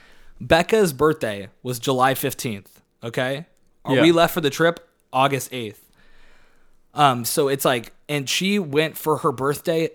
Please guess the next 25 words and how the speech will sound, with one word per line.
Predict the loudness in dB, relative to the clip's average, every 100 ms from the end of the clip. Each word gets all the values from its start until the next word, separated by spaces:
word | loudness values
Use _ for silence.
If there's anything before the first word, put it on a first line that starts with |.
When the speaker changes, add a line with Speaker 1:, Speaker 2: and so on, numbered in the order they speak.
| _
Speaker 1:
to | -4 -4 -2
Mex-, | -4 -6 -8 -12
to | -4 -4 -2 -6 -10 _ _ -14
Las | -2 0 2 0
Vegas | -4 -4 -6 -12 -16 -16 -20 -16
with | -4 -4 -2
friends, | -2 -2 -4 -12 -16 -18 -20 -20
celebrated | -8 0 2 2 0 0
her | -4
birthday | -4 -6 -6 -6
there. | -6 -8 -12 -14 -16 -18 -10
Me | -4
and | -2
Emily | 0 0
weren't | 0 0
invited | 0 0 -2 -6 -12
'cause | -16 -8
we | -6
weren't | -4
twenty-one. | -4 -4 -2 -4 -6 -14 -16
No | -2 2
problem | 4 4 2 0
with | -6
that, | -8 -6
right? | -6 -6